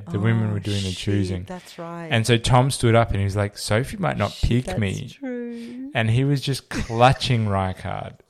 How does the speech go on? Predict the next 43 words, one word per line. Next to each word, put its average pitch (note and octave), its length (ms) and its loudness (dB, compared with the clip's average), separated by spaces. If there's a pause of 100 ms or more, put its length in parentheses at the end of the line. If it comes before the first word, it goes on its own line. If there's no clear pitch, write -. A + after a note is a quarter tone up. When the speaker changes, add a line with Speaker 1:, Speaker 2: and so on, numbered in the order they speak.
(120)
Speaker 1:
It A#2 80 -2
was A#2 200 -2
beautiful. B2 580 0 (180)
Speaker 2:
<laughs> - 180 -18
It's F4+ 260 -6
true. E4 920 -4
They D#4 140 0
were D#4 100 -2
clutching C#4 720 -6
hands. A#3 1000 -6 (440)
Speaker 1:
Solidarity E3+ 920 6
of B2+ 100 6
Speaker 2:
Yeah. C3+ 80 2
Speaker 1:
any C#3+ 240 4
kind G#2+ 680 2 (120)
is G#2 200 0
lovely G#2 400 2
to F#2+ 100 -2
watch. E2+ 340 -2
Speaker 2:
It's A#3+ 220 0 (120)
absolutely F3+ 580 -4
gorgeous. E3 1000 -6
Speaker 1:
It B2 140 -2
doesn't D3+ 300 2
matter C#3+ 320 6
if A#2+ 160 -2
it's A#2 160 -6
between A2+ 480 -2
a - 20 0
man A#2 340 2
and B2 200 -2
a A#2 60 0
woman, A2 360 0
a G#2 80 -2
man G#2+ 320 0
and A2 140 0
a - 20 -4
man, G2 440 -2
a F#2+ 60 -2
woman G2+ 300 -2
and G2+ 120 -2
a F#2+ 60 -2
woman. F#2 440 -4